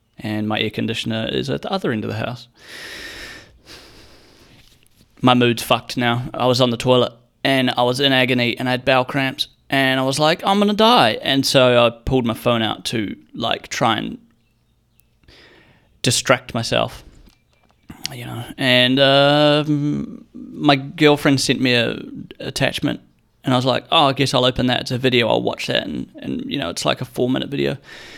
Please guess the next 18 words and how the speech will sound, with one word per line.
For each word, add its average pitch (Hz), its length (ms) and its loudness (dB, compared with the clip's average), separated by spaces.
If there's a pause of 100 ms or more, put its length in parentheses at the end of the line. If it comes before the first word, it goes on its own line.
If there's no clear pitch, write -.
(320)
And 131 140 6
that'll 123 640 4
distract 127 480 0
me 127 100 -2
while 110 160 2
I'm 107 280 2
in 113 120 -2
agony. 110 440 -2
And 196 280 0
it 208 240 4
was 196 360 4
a 196 560 0
video 196 640 6
of 185 220 2
a 185 60 0
child 208 380 4
being 165 320 6
attacked, 117 520 0